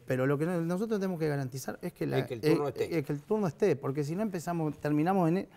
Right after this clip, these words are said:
Speaker 1: eso muchas veces ha ocurrido que este proceso de decir, bueno, ah, no, como viene, entonces no.
Speaker 2: Claro.
Speaker 1: No, no, lo que nosotros tenemos que garantizar es la cantidad de turnos. Y de ahí discutir o ver cómo nos comunicamos, cómo accedemos a, y le brindamos un servicio distinto al,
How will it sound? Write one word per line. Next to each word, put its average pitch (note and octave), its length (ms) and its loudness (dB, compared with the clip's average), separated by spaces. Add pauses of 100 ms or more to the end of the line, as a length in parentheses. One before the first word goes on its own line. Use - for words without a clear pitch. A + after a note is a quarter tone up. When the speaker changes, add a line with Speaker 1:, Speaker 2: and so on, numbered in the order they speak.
(280)
Speaker 1:
eso A3+ 240 4
muchas G3+ 340 -2
veces G#3+ 160 0
ha G#3 40 4
ocurrido D#3+ 400 2
que D#3 100 -2
este D#3+ 180 -4
proceso C#3+ 460 -6
de C#3 60 -2
decir, C#3+ 200 -2
bueno, D3 320 0
ah, D#3+ 140 -2
no, D#3 120 -4
como D3+ 260 -2
viene, A#3 400 -2
entonces D3+ 380 -6
no. B2 280 -4 (140)
Speaker 2:
Claro. A2 260 -8 (240)
Speaker 1:
No, C3 120 0
no, A#2 200 -4
lo A#2 120 -6
que B2+ 100 -6
nosotros F#3 280 -4
tenemos D3+ 160 -2
que C3+ 200 -4
garantizar C3 540 -6 (100)
es G#3 120 -2
la E3+ 140 -2
cantidad C#3+ 260 -4
de D#3+ 60 -2
turnos. C3 400 -4 (180)
Y F#3 80 -2
de G#3+ 80 0
ahí C#4+ 340 0
discutir D#3+ 540 -4 (420)
o D3+ 100 2
ver G3+ 280 0
cómo C4 260 4
nos E3+ 160 2
comunicamos, D3+ 760 0
cómo A3 220 0
accedemos D#3 720 0
a, C3 100 0
y B2+ 240 -2
le C3+ 100 4
brindamos E3 460 0
un E3 120 0
servicio D3+ 440 -2
distinto C3+ 640 -4
al, B2 380 -8